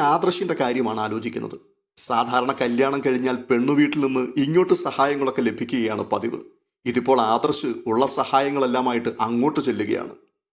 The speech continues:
ബിസിനസിൻ്റെ കാര്യങ്ങളിലൊക്കെ ആദർശ് എവിടെയും വിജയിച്ചിട്ടേ ഉള്ളൂ. എന്നാൽ വിവാഹത്തിൻ്റെ കാര്യത്തിൽ അവൻ പരാജയപ്പെട്ടു പോയി. അത് അവൻ്റെ കുഴപ്പമല്ല. സത്യം പറഞ്ഞാൽ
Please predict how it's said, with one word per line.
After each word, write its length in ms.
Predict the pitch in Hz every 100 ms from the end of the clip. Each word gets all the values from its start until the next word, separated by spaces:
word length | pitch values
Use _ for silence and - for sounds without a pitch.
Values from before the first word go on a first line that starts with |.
| _ 107
ബിസിനസിൻ്റെ 520 | 120 113 123 120 120 127
കാര്യങ്ങളിലൊക്കെ 600 | 131 135 135 131 127 123 123 -
ആദർശ് 420 | 120 120 135 -
എവിടെയും 320 | 123 117 127 120
വിജയിച്ചിട്ടേ 520 | 117 120 120 - 110
ഉള്ളൂ. 220 | 101 107 - _ _
എന്നാൽ 280 | 113 113 113 104 - -
വിവാഹത്തിൻ്റെ 560 | 117 135 139 160 151
കാര്യത്തിൽ 440 | 156 123 120 120 113 117 117
അവൻ 160 | 113 117
പരാജയപ്പെട്ടു 600 | 107 110 113 117 113 -
പോയി. 220 | - - - _ _ _ -
അത് 140 | 139
അവൻ്റെ 280 | 139 156 175
കുഴപ്പമല്ല. 560 | 170 143 151 147 107 107 - -
സത്യം 340 | - 110 135
പറഞ്ഞാൽ 320 | 123 120 117